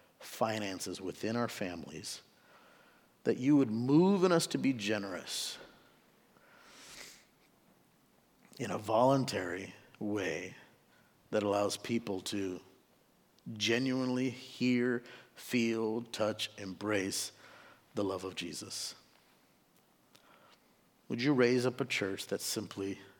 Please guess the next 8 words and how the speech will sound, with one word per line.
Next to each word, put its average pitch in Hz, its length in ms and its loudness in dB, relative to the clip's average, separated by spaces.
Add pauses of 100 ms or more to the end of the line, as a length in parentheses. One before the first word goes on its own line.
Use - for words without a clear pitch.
(160)
generous? - 640 -8 (3500)
I 110 100 2
believe 117 340 6
as 101 160 0
we're 101 80 0
generous 117 520 0
with 107 220 -2
our 92 460 -2